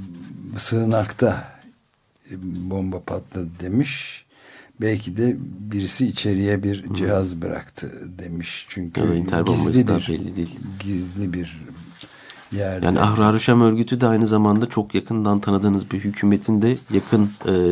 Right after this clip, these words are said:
Speaker 2: desteklediği gruplardan birisi olarak biliniyor. Adı lazım değil hadi.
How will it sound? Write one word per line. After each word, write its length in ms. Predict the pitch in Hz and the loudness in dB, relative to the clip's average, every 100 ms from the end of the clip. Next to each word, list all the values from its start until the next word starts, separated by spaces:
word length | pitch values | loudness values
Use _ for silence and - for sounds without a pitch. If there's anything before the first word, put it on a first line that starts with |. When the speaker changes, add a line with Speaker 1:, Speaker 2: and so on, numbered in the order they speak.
| 85 85 85 85 85 82 82 71 - | 4 2 2 2 0 0 -2 -4 0
Speaker 2:
desteklediği 640 | 95 - 95 - 90 90 | -2 2 -2 0 -2 0
gruplardan 580 | 98 95 90 92 131 113 | 0 0 0 2 2 4
birisi 280 | 107 101 104 | 2 4 2
olarak 360 | 87 80 - | 2 0 -4
biliniyor. 280 | 80 78 87 87 _ _ - - _ - | -6 -4 -8 -12 _ _ -20 -20 _ -10
Adı 240 | - 87 | -6 0
lazım 380 | 87 90 92 90 | 0 0 0 0
değil 180 | 95 87 | 2 2
hadi. 260 | 87 107 | 0 -2